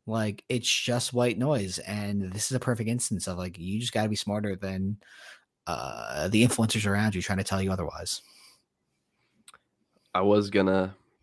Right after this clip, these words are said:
Speaker 2: bring up Matt Ryan getting benched, but I don't think I have the heart to do it.
Speaker 1: I, I, I'm sorry to tell you that while Matt Ryan should retire, he's not going to 'cause the man's getting paid twelve million dollars this year and next year. So,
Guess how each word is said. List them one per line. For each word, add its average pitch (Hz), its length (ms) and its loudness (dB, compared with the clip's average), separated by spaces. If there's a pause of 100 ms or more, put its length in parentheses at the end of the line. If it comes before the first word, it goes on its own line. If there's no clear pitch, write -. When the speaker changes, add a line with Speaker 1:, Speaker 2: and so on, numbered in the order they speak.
Speaker 2:
bring 87 240 2
up - 340 0
Matt 95 280 -6
Ryan 90 300 2
getting 92 240 -4
benched, - 360 -6
but 82 100 -8
I 87 40 -4
don't 87 160 -4
think - 160 -4
I 85 60 -8
have - 160 -10
the - 80 -10
heart - 260 -10
to - 60 -14
do 85 160 -8
it. 90 120 -10 (540)
Speaker 1:
I, 127 840 12
I, 123 140 6
I'm 123 80 10
sorry 131 340 10
to 135 80 8
tell 123 240 6
you 120 240 6
that 104 320 0
while 123 160 6
Matt 127 180 10
Ryan 120 240 6
should 135 220 4
retire, 143 680 6 (280)
he's 143 200 6
not 139 200 8
going 139 280 10
to 147 120 8
'cause 123 140 6
the 113 60 8
man's 123 200 8
getting 120 160 6
paid 123 220 4
twelve 127 220 6
million 123 260 8
dollars 113 420 4
this 117 260 2
year 120 160 2
and 107 200 2
next 123 320 2
year. 143 320 2
So, 107 560 2